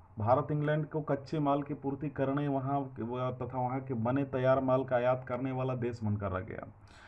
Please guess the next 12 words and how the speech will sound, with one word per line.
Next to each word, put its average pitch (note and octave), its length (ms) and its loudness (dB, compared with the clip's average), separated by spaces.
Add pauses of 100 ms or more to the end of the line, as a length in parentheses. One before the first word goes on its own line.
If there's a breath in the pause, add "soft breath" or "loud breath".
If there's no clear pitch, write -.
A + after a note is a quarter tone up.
(120)
स्वाभाविक D#3 540 8
ही D3 80 0
था D#3+ 160 -2
कि C#3+ 440 0
औपनिवेशिक, C3+ 680 2
अ, C3+ 240 6 (480 loud breath)
शासकों C3 400 6
ने D#3 80 4
कभी D3 280 2
इस D3+ 80 0
देश F3 360 6
का - 140 2